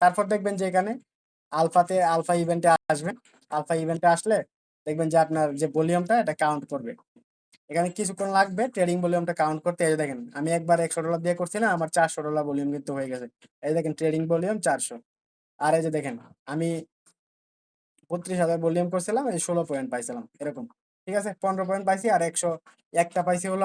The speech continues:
আপনার একশো ডলার হোল্ডের জন্য। এইভাবে আর কি। আমার ছয়ষট্টি পয়েন্ট হয়েছে। আমি কিন্তু এখন একষট্টি পয়েন্ট হলে আমি বুস্টার করা যায়, বুস্টার ইভেন্ট। তাছাড়া দেখেন, বিভিন্ন ওই যে এয়ারড্রপ গুলো আসে, আলফার এয়ারড্রপ,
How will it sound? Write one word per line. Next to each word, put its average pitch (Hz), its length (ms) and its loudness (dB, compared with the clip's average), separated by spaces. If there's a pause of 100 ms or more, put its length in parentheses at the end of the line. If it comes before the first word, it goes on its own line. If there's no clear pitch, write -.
আপনার 180 260 2 (960)
একশো - 220 -2
ডলার 165 240 4
হোল্ডের 156 340 0
জন্য। 131 140 -4 (360)
এইভাবে 180 320 4
আর 151 120 0
কি। 127 80 -12 (160)
আমার 165 200 -2
ছয়ষট্টি 196 420 -4
পয়েন্ট 185 220 0
হয়েছে। 185 200 -4 (480)
আমি 214 180 -2
কিন্তু 220 240 2
এখন 214 140 0 (280)
একষট্টি 196 400 -4
পয়েন্ট 196 260 -4
হলে 196 140 -4 (100)
আমি 180 100 -4 (100)
বুস্টার 165 340 -2
করা 160 200 2
যায়, 151 180 0
বুস্টার 151 340 -4
ইভেন্ট। 139 180 -4 (340)
তাছাড়া 165 360 0
দেখেন, 170 200 -4 (680)
বিভিন্ন 170 220 -2 (140)
ওই 151 120 0
যে 156 80 0 (160)
এয়ারড্রপ 147 400 -2
গুলো 151 220 2
আসে, 151 160 -4 (680)
আলফার 139 320 -2
এয়ারড্রপ, 135 300 -4